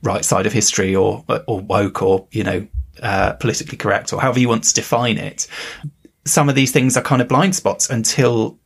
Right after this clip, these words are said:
you're introduced to them, which is one reason why, you know, representation is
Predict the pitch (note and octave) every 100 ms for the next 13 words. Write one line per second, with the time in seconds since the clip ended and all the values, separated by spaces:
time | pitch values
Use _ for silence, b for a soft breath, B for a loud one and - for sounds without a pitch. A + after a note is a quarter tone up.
0 | _ A#2+ A#2+ A#2+ A2+ B2 - G#3 G#3+ G#2
1 | - E3 - B3+ D3+ C#3+ A#2 A2+ A2+ A2
2 | G#2+ B B B G2 G#2 A2+ - G#2 G#2
3 | A2+ - G2+ G#2 - -